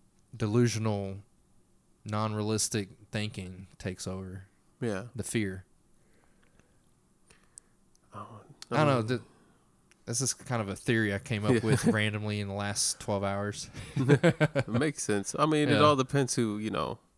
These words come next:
Speaker 2: the leader is as well. Like, when you see, like, Christopher Columbus when he came over here with
Speaker 1: Yeah.
Speaker 2: Cortez,
Speaker 1: Yeah.
Speaker 2: majority of the Indians were, like, offering peace.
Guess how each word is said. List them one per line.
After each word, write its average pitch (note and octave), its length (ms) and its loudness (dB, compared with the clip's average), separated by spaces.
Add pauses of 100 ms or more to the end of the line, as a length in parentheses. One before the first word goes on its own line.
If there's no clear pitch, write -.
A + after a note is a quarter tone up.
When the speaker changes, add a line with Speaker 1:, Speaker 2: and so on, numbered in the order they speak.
(160)
Speaker 2:
the A#2 120 4
leader G#2+ 440 0
is G2 260 -6
as A2 180 -6
well. G#2+ 360 -2 (360)
Like, - 200 -6
when A2 140 2
you G#2+ 80 0
see, A2+ 140 -2
like, G2+ 180 0
Christopher A2 400 -4
Columbus G#2+ 600 -2
when G2 100 -2
he G2 60 -4
came G2+ 220 -4
over G2 200 -2
here G2+ 280 -4 (260)
with G2+ 140 -4
Speaker 1:
Yeah. F#2+ 80 -6
Speaker 2:
Cortez, F#2 580 -2 (160)
Speaker 1:
Yeah. G#2 240 -2 (120)
Speaker 2:
majority G2+ 420 2
of G2 120 0
the G2+ 120 2
Indians G#2 480 -2
were, F#2+ 120 -4
like, G2 180 -6 (120)
offering F#2+ 480 -6
peace. - 560 -8